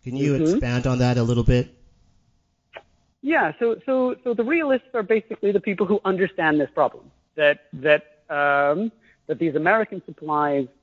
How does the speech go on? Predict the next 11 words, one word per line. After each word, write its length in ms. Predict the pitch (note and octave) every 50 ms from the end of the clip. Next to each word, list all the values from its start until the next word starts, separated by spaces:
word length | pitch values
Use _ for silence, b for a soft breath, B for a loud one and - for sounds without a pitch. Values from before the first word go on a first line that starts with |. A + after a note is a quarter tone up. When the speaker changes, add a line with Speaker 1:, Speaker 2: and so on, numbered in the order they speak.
| _ D3
Speaker 2:
are 140 | C#3+ C#3
limited. 600 | C3+ C#3 C3+ A#2 A2+ A2 - - - - - -
Uh, 520 | - - C3 B2+ B2+ B2+ C3 C#3 D3 - - -
and 140 | C#3+ C#3
I, 80 | C#3+ D3 -
as 160 | D#3 D#3+ D3+
I, 160 | E3+ E3 E3 -
as 140 | E3+ D#3+ D3
I, 80 | D#3+ D#3 D#3 D#3 -
as 140 | - D#3 -
I, 140 | D#3+ D3+ D3